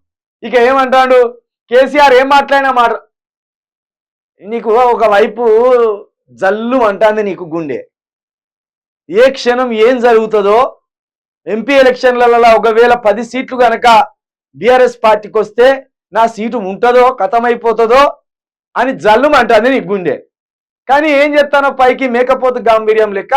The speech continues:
నేనే కేసీఆర్ మాటలు పట్టించుకుంటలేనా నేను అంటాడు. ఇంకేం, ఏమంటాడు, అసహనంలో ఉన్నాడట. కేసీఆర్ అసహనంలో ఉన్నాడు అంటాను.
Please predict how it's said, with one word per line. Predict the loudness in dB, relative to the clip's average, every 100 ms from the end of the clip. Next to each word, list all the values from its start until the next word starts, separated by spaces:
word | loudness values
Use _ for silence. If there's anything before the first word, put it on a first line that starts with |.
| 0 -2
నేనే | -12 -6 -4 -4 -10 _ _ _ _ _
కేసీఆర్ | -12 -4 -2 -2
మాటలు | -2 -2
పట్టించుకుంటలేనా | -2 -4 -8 -10 -6 -4 -6 -10
నేను | -18 -20 -20 _ _ _ _ _ _ _ _ _
అంటాడు. | -6 -2 -4 -6 _ _ _ _ _ _ _ _ _ _ _
ఇంకేం, | -6 2 2 2 -2
ఏమంటాడు, | -2 0 0 0 0
అసహనంలో | 0 2 2 4 0 0 0
ఉన్నాడట. | 0 -2 -6 -10 -20 _ _ _ _ _ _ _ -2
కేసీఆర్ | -2 0 2 0
అసహనంలో | 0 0 0 -2 0 0
ఉన్నాడు | 0 -2 -2
అంటాను. | -4 -8 -16